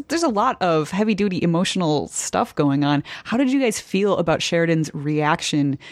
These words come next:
to Anna coming back, and then, uh, his reaction to Delenn maybe or maybe not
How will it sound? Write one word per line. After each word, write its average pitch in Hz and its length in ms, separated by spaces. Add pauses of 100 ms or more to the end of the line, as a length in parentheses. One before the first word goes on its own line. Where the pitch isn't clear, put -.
to - 140
Anna 165 200
coming 156 320
back, 135 440
and 175 160
then, 151 260 (340)
uh, - 60 (320)
his 170 260
reaction 160 520
to 156 160
Delenn 151 420
maybe 143 340
or 147 80
maybe 139 280
not 135 300